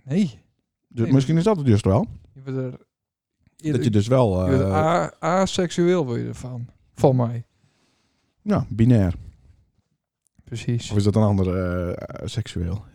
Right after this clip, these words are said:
Speaker 1: Ja.
Speaker 2: tijd? Eh, wie het misschien ook binnenkort een baby krijgt, is de vriendin van Skelte.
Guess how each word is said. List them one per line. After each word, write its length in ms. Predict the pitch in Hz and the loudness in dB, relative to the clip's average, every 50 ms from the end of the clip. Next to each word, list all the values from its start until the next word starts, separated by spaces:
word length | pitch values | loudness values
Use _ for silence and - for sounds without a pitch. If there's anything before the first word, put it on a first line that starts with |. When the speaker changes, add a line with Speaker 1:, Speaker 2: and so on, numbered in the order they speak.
| - _ - | -20 _ -12
Speaker 1:
Ja. 180 | 131 135 139 139 | -10 -10 -10 -12
Speaker 2:
tijd? 340 | - - 135 - 90 - - _ _ _ _ _ _ _ _ _ _ - - - _ _ _ _ _ _ _ _ _ _ _ _ - - - _ | -12 -10 -10 -10 -10 -12 -16 _ _ _ _ _ _ _ _ _ _ -18 -18 -20 _ _ _ _ _ _ _ _ _ _ _ _ -16 -16 -12 _
Eh, 340 | - 113 107 110 113 113 113 | 0 4 4 6 6 4 4
wie 120 | 117 139 | 4 2
het 120 | 160 - - | 0 2 2
misschien 280 | 139 127 - 151 147 | 0 0 2 2 0
ook 100 | 196 220 - | 0 0 -2
binnenkort 400 | - 175 117 110 101 107 101 92 | 0 2 2 2 4 2 2 2
een 80 | 101 95 | 2 0
baby 200 | 92 92 87 90 | 0 0 -2 -2
krijgt, 400 | - 90 92 101 123 127 - - | -2 0 2 2 0 0 -2 -2
is 160 | 123 110 110 | -2 0 2
de 200 | 113 110 107 101 | 2 4 4 2
vriendin 340 | - - 107 110 131 131 123 | 2 0 0 2 2 2 2
van 120 | 101 95 | 0 -2
Skelte. 440 | - - - 180 196 - - 101 | -4 0 0 0 2 2 0 -2